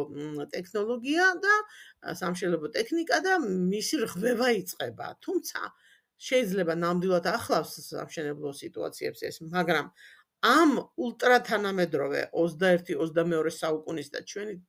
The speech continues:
დანარჩენილი ცხოვრების და ჩვენი მომავალი თაობების, არა თაობის, თაობების პროექტი, რომელშიც ყველაფერი გათვალისწინებულია. და კარგად იცის ანატოლი უნიცკიმ და მისმა გუნდმა, რომ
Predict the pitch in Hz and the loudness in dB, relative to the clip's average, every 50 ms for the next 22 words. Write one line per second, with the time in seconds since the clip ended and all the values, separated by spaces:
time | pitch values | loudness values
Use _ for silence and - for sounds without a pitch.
0 | _ _ _ _ - _ _ _ _ _ - - - - - - _ - 180 185 | _ _ _ _ -20 _ _ _ _ _ -20 -18 -16 -16 -18 -18 _ -6 -2 -2
1 | 202 208 180 185 - 240 226 220 220 214 220 214 185 - - 226 226 220 226 226 | -2 -2 -2 0 4 4 4 4 2 -2 -4 -6 -6 0 2 4 4 6 4 2
2 | 233 233 311 311 - - 233 214 220 214 190 170 165 180 175 170 170 165 151 147 | 2 -4 -6 -6 -4 -2 -2 0 0 0 0 0 0 2 2 2 2 2 2 0
3 | - - - - 190 202 220 233 220 254 262 240 311 381 392 - - - - _ | -8 -8 -8 -4 2 4 4 4 4 0 -2 4 4 4 4 4 -4 -8 -10 _
4 | - - _ - 175 165 165 170 170 - 302 302 277 214 185 180 180 - 214 202 | -20 -18 _ -4 0 0 0 0 0 -2 0 2 2 2 0 -2 -4 -2 -2 0
5 | 196 196 196 175 180 165 - - 131 - - - _ - - - _ - 247 269 | 0 0 0 2 0 0 0 -2 -10 -10 -12 -14 _ -20 -20 -20 _ -2 0 2
6 | 320 330 233 185 - - 180 175 156 180 - _ _ _ _ _ _ _ _ _ | 4 4 2 2 0 -2 -2 -2 -2 -4 -10 _ _ _ _ _ _ _ _ _
7 | _ _ _ _ _ _ _ _ _ _ _ _ _ - 170 170 190 202 208 208 | _ _ _ _ _ _ _ _ _ _ _ _ _ -8 -4 -2 0 2 2 2
8 | 196 185 185 165 - - - 185 180 208 220 226 233 214 220 - - 185 180 170 | 2 0 0 -4 -6 -8 -8 -4 0 2 4 4 4 2 2 2 0 0 0 0
9 | 175 190 180 - 147 - 131 143 - - - - 135 123 120 120 135 131 113 110 | -2 -6 -8 -6 -6 -6 -6 -8 -12 -14 -12 -8 -8 -8 -8 -8 -10 -10 -8 -8
10 | 107 92 87 - - _ _ _ _ _ _ _ _ _ _ _ _ _ _ _ | -8 -8 -8 -10 -14 _ _ _ _ _ _ _ _ _ _ _ _ _ _ _
11 | - 156 151 151 151 - 170 170 170 180 175 196 226 240 240 - 208 170 170 - | -10 -6 -4 -2 2 2 2 4 4 2 0 0 -2 -6 -4 -2 -2 -2 -4 -4
12 | - - - - - - - - 185 185 175 175 - 180 180 165 160 165 175 160 | -10 -14 -20 -20 -20 -12 -4 0 2 2 2 2 2 0 0 0 0 0 -2 -4
13 | 165 - - 170 170 160 147 135 135 151 160 - - 180 143 - 165 220 226 226 | -4 -6 -6 -6 -4 -4 -4 -4 -4 -4 -6 -6 -4 -4 -4 -4 -2 -4 -4 -2
14 | 220 214 208 175 151 147 147 - 180 | -2 0 0 0 0 0 -2 -6 -10